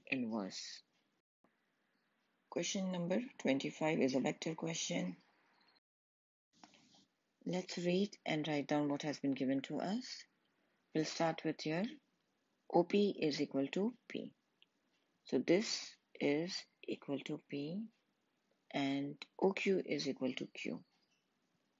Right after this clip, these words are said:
So this whole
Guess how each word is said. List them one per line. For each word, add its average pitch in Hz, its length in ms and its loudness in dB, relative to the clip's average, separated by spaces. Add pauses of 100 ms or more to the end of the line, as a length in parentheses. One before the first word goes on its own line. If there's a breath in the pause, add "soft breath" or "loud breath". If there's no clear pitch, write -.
(2500)
So 123 100 2
this 127 240 -2
whole 180 240 0